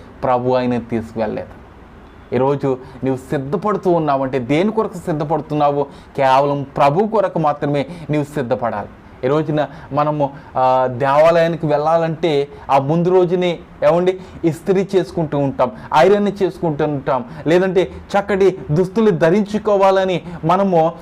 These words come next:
ప్రాకులాడుతూ ఉంటాం. వివాహానికి వెళ్ళాలంటే అంతకంటే ఒక వారం ముందు రోజునే మనం ఏం చేస్తూ ఉంటామంటే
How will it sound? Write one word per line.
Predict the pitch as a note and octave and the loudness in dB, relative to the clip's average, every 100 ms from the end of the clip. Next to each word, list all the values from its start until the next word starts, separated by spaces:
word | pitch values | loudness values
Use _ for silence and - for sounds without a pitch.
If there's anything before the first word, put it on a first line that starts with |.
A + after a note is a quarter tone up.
| - - | -10 0
ప్రాకులాడుతూ | G3 A3 A#3 B3 A#3 - | 2 2 0 0 2 0
ఉంటాం. | G#3 F3 D3 C#3+ A2+ - - D3+ | -2 -2 0 -2 -2 -10 -8 2
వివాహానికి | F#3+ A#3 A#3 A#3+ G#3+ | 4 6 4 2 0
వెళ్ళాలంటే | G#3+ G#3+ G#3+ G#3+ G3 G3+ D#3+ E3+ D#3+ | 2 4 4 4 2 0 0 -2 0
అంతకంటే | G3 A3+ A3 A3+ | 0 2 2 2
ఒక | A3 G#3 G3 E3+ | 2 2 0 0
వారం | D#3 F#3+ A3 A3+ A3 | 2 4 6 4 4
ముందు | A#3 | 4
రోజునే | A#3 A#3+ G#3+ A#3 G#3+ | 4 4 4 2 2
మనం | F#3+ G3 | 0 2
ఏం | F#3+ F#3+ | 2 2
చేస్తూ | F#3 F#3 | 0 0
ఉంటామంటే | E3+ D#3+ D#3 D3+ D3 D3+ | -2 0 0 0 0 -2